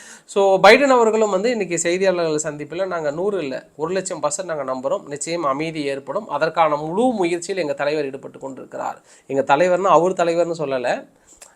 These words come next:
எங்க ஆள் வந்து ஈடுபட்டிருக்கிறார் அப்படின்னும் போது அமெரிக்காவோட ஸ்டேட் செக்ரட்டரி ஆண்டனி பிளிங்கன் அவர்களை சொல்றாங்க. அஹ், கமலா ஹாரிஸ் அவர்களும் வந்து இன்று மக்கள் மத்தியில பேசும்போதும்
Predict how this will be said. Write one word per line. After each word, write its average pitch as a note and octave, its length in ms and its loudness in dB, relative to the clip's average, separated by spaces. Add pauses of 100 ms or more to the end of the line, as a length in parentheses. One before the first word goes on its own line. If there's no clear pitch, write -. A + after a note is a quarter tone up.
(120)
எங்க G3+ 240 6
ஆள் G3+ 220 12
வந்து F#3+ 180 4
ஈடுபட்டிருக்கிறார் C#3 680 -2
அப்படின்னும் B2 260 -8
போது G#3+ 400 -2
அமெரிக்காவோட D#3+ 380 0
ஸ்டேட் D3 340 -4
செக்ரட்டரி C#3 380 -6
ஆண்டனி C#3 340 -4
பிளிங்கன் C#3 340 -10
அவர்களை B2+ 300 -8 (100)
சொல்றாங்க. B2 440 -10 (500)
அஹ், F#3 140 6
கமலா A3 280 8
ஹாரிஸ் B3+ 340 6
அவர்களும் G#3 360 2
வந்து G#3 380 0
இன்று D#3+ 760 0
மக்கள் E3 280 -4
மத்தியில D#3 500 -2
பேசும்போதும் C#3 420 -8